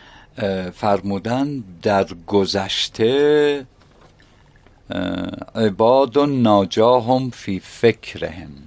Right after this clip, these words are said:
خداوند، اه،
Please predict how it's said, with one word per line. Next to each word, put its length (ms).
خداوند، 920
اه، 140